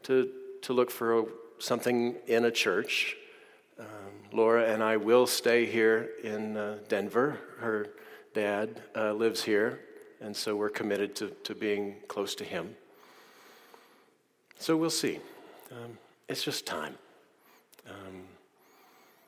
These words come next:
and Montview is in a great place. Um, it's strong. It's, it's,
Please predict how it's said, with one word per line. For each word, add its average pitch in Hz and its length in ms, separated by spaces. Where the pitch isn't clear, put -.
and 139 160
Montview 151 380
is 131 100
in 131 120
a 127 60
great - 640
place. - 540
Um, 113 280
it's - 180
strong. 117 800
It's, - 340
it's, - 360